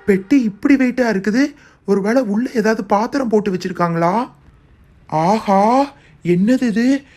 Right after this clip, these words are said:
உள்ள பார்க்கறப்ப ஒரு பேங்கே இருக்க மாதிரி இருக்கு. இவ்ளோ பணக்கட்டு, நகை. ஆஹா, நம்ம ஏதோ கை செலவுக்கு கிடைக்கும்னு பார்த்தா, இங்க வந்து பார்த்தா ஒரு பெரிய ஜாக்பாட்டா இருக்கும் போல இருக்கு.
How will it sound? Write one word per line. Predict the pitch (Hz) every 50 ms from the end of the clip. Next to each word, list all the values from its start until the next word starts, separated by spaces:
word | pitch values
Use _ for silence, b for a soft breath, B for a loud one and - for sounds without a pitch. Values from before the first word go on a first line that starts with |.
| b b b _
உள்ள | - 175 185 214 233 269
பார்க்கறப்ப | 254 - 208 190 208 202 247 233 240 240 262
ஒரு | 247 240 214 180 147 135
பேங்கே | 165 160 165 180 220 233 233 - 269 277
இருக்க | 254 214 220 - 240
மாதிரி | 208 214 220 226 226 226 226
இருக்கு. | 220 202 190 190 240 262 294 320 b b b b b b
இவ்ளோ | b 180 180 - 240 262 277 262 -
பணக்கட்டு, | 214 202 208 233 240 - 233 214 214 - 247 262 262
நகை. | 226 196 180 175 175 180 185 240 240 247 269 294 - b b b b b b b b _ _ _ _
ஆஹா, | - 147 143 151 185 190 190 196 185 180 185 202 226 240 247 247 b b b b b
நம்ம | - 170 160 160 165 160
ஏதோ | 160 160 156 208 233 226
கை | - 165 160 196
செலவுக்கு | 220 - 240 226 202 196 196 196
கிடைக்கும்னு | 185 - 170 170 175 175 220 220 208 196 185
பார்த்தா, | 175 175 - 202 226 262 285 - B B B B B
இங்க | 175 175 170 180
வந்து | 165 165 180 190 233
பார்த்தா | 247 226 208 190 196 254 254
ஒரு | 233 214 190 180
பெரிய | - 185 190 220 254 - 180 -
ஜாக்பாட்டா | 190 175 190 214 - - 254 247 - 240 220
இருக்கும் | 202 175 - 185 175
போல | 175 175 170
இருக்கு. | 165 170 170 214 240 233 226